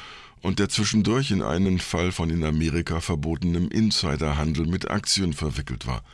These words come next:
Die P G A Tour wirklich unter Druck setzen, um mehr für alle Spieler herauszuholen oder einfach nur seine eigene Gier ummänteln? Man darf rätseln, denn mehr als eine wortreiche, aber erklärungsarme schriftliche Stellungnahme auf Twitter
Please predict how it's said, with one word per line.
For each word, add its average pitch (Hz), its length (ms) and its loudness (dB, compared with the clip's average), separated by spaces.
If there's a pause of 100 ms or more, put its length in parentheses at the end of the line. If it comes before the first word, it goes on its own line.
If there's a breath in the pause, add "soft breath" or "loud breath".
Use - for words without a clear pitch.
(180 loud breath)
Die 78 140 -4
P - 200 -2
G 87 300 0
A 95 40 2
Tour 85 300 -2
wirklich 120 560 -2
unter 95 280 -4
Druck 87 300 -2
setzen, 113 480 0
um 80 180 2
mehr 87 200 4
für - 200 -2
alle 82 180 2
Spieler 110 380 0
herauszuholen 123 840 0 (360 loud breath)
oder 131 220 0
einfach - 320 -2
nur 104 160 4
seine 85 320 0
eigene 73 480 0
Gier 76 340 -2
ummänteln? 82 600 0 (720 loud breath)
Man 104 160 2
darf 123 320 0
rätseln, 60 500 -2
denn 71 340 0
mehr 90 220 2
als 71 220 -2
eine 76 280 0
wortreiche, 98 680 -2
aber 80 300 -2
erklärungsarme 101 1160 0
schriftliche 90 680 -4
Stellungnahme 80 640 0
auf - 200 -4
Twitter 78 380 0